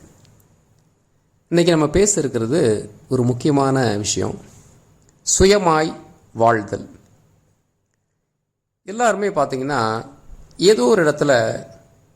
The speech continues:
நம்முடைய வாழ்க்கையில தேங்கி போயிருப்போம். நம்ம ஏன் இங்கேயே நின்னுட்ருக்கோம்?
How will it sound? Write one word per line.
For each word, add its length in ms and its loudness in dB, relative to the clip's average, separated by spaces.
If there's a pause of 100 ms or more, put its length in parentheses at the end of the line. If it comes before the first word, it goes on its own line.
(160)
நம்முடைய 320 2
வாழ்க்கையில 480 2
தேங்கி 280 0
போயிருப்போம். 440 -4 (1080)
நம்ம 200 4
ஏன் 240 4
இங்கேயே 220 0
நின்னுட்ருக்கோம்? 720 0